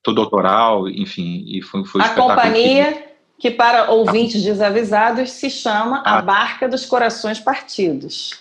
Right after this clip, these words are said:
Speaker 2: Barca
Speaker 1: Isso
Speaker 2: para
Speaker 1: mesmo.
Speaker 2: os íntimos, né?
Speaker 1: É,
Speaker 2: Eu tenho uma
Speaker 1: exatamente.
Speaker 2: curiosidade sobre esse nome, tá?
Speaker 1: Sobre Barca?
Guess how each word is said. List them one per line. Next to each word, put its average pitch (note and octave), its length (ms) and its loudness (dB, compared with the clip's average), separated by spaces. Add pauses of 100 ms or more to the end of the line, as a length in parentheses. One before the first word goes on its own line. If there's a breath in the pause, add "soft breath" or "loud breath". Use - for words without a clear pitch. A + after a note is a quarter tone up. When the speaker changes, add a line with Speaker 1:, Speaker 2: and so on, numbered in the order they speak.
Speaker 2:
Barca G3+ 440 0
Speaker 1:
Isso - 80 2
Speaker 2:
para F3+ 120 4
Speaker 1:
mesmo. G#2 300 4
Speaker 2:
os A#3+ 60 -2 (100)
íntimos, - 580 -16
né? G3 360 0
Speaker 1:
É, B3 280 2
Speaker 2:
Eu C4 80 4
tenho D#4 160 2
uma F#4 120 2
Speaker 1:
exatamente. F#3+ 40 2
Speaker 2:
curiosidade C#4+ 680 2
sobre A#3 200 2
esse A#3 200 -4
nome, F3 400 0
tá? G3+ 480 0 (800)
Speaker 1:
Sobre G2+ 240 0
Barca? A2 480 0